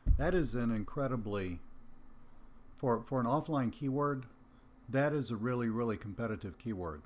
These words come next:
A-, as, as you can imagine, there, you know, Atlanta is a city of six million people. There are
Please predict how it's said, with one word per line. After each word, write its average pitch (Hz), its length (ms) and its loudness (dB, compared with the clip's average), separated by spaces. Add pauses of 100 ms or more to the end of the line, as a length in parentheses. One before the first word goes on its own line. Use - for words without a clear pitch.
(240)
A-, 117 40 -2
as, 113 400 0
as 143 220 0
you 151 120 2
can 151 180 -2
imagine, 120 720 0
there, 123 240 0
you 127 140 0
know, 113 60 2
Atlanta 127 340 0
is 113 100 -2
a 104 80 -2
city 117 260 -2
of 98 120 -2
six - 260 -6
million 107 300 0
people. 104 440 -4
There 120 280 0
are 101 460 -2